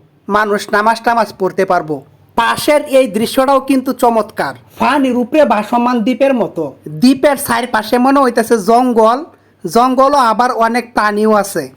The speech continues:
ঘুরতে ঘুরতে প্রায় সন্ধ্যা হয়ে গেছে, আমার বিদায় নেওয়ার অসময় হইতাছে। আমার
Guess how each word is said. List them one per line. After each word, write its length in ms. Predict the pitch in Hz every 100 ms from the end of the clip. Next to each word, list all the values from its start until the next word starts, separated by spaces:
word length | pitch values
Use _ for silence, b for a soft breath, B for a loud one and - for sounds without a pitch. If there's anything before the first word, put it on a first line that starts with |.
| _ 160
ঘুরতে 340 | 151 233 226 302
ঘুরতে 280 | 294 302 320
প্রায় 280 | 285 262 247 -
সন্ধ্যা 280 | 277 262 208
হয়ে 160 | 208
গেছে, 300 | 208 202 175 135 - - 208
আমার 220 | 226 247 190
বিদায় 320 | 240 262 269 269
নেওয়ার 240 | 285 277 220
অসময় 340 | 233 240 254
হইতাছে। 440 | 208 190 175 - 143 - _ -
আমার 260 | 190 220